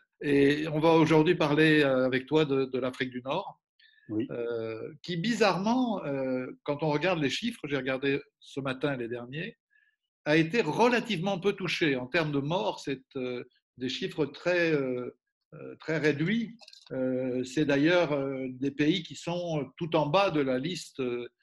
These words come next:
Speaker 1: des, des États les plus, euh, les plus touchés. Donc, est-ce que tu pourrais, pour commencer, peut-être faire un petit, euh, bilan un peu de l'épidémie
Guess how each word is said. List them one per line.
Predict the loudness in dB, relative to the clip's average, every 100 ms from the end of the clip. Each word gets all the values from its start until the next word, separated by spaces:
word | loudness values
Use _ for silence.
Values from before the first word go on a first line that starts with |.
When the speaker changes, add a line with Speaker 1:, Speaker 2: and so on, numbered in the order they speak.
| _ _ -14 -10
Speaker 1:
des, | -4 -4
des | -2 -2 0
États | 0 2
les | 2 2
plus, | -2 0 2 4 2
euh, | 0 -6 -12 _ _ _
les | -4
plus | -2 -2
touchés. | -4 -6 -10 -12 _ _ _ _
Donc, | 0 2
est-ce | 0 -2
que | -6
tu | -6
pourrais, | -4 0 0
pour | -2 -2
commencer, | -2 -2 -2 -4
peut-être | -2 -6 -4 -8 -10 _
faire | -2 -2
un | 0
petit, | -4 -4 -8 -2 2
euh, | 2 0 -4 -6 -6
bilan | -2 2 2 0
un | -4
peu | -4
de | -2
l'épidémie | -2 -4 -2 -4 -2 -6